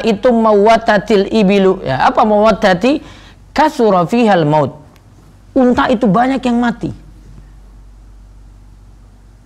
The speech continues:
Berarti fa'ilnya itu dibanyakan. Fa'ilnya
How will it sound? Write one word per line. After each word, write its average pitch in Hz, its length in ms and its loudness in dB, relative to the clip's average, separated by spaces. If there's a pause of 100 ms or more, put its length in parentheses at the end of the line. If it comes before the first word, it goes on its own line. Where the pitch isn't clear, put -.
(520)
Berarti 185 320 2
fa'ilnya 240 640 0
itu 262 320 0
dibanyakan. 240 1300 0 (920)
Fa'ilnya 208 320 0